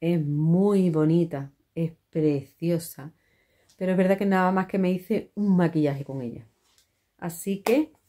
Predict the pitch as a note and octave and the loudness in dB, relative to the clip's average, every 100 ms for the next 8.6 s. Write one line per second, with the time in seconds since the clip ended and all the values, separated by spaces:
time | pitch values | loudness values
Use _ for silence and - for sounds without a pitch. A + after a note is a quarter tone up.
0 | _ - D#3 F3 F#3+ F#3 D#3 C3 C3+ - | _ -6 -2 -2 0 0 0 -2 -8 -14
1 | _ _ _ _ _ _ _ - - - | _ _ _ _ _ _ _ -20 -20 -6
2 | A3 A3 G#3+ F#3+ F#3 F#3 E3+ G3 F3+ F3 | -4 0 2 4 4 2 0 0 2 2
3 | E3+ F3 E3+ G3 B3+ - E3+ F#3 - - | 2 4 2 -2 -6 -2 -4 -2 -4 -6
4 | _ _ _ - _ _ - - - - | _ _ _ -20 _ _ -20 -20 -20 -18
5 | - - - - - F3+ D#3 D3+ D#3 D#3 | -18 -20 -20 -20 -8 -2 0 0 0 -2
6 | - B2 - - - D#3+ - G3 G3 G#3 | -2 -8 -12 -20 -12 -10 -6 -6 -2 -2
7 | G3 G#3+ G#3 G#3 C4+ - A3 G#3 F3 E3 | -2 -2 2 4 2 0 -2 2 4 6
8 | D3+ D3 D#3 D#3 - | 4 4 2 0 -6